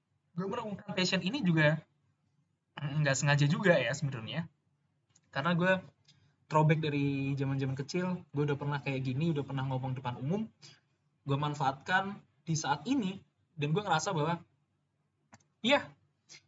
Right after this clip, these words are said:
ini ternyata yang gue cari selama ini. Ini adalah hal yang membuat gue nyaman, gitu. Bukan zona nyaman, tapi lebih tepatnya adalah gue suka melakukan ini, bahkan kalau misalnya, em, gak dibayar sekalipun,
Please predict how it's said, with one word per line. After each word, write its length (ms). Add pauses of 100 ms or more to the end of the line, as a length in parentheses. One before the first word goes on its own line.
ini 240
ternyata 300
yang 100
gue 80
cari 380
selama 320
ini. 240
Ini 180
adalah 220
hal 80
yang 140
membuat 200
gue 80
nyaman, 560 (720)
gitu. 320 (160)
Bukan 240
zona 240
nyaman, 400
tapi 300 (480)
lebih 240
tepatnya 400
adalah 240 (540)
gue 160
suka 280
melakukan 480
ini, 400 (640)
bahkan 320
kalau 160
misalnya, 640 (640)
em, 480
gak 140
dibayar 240
sekalipun, 640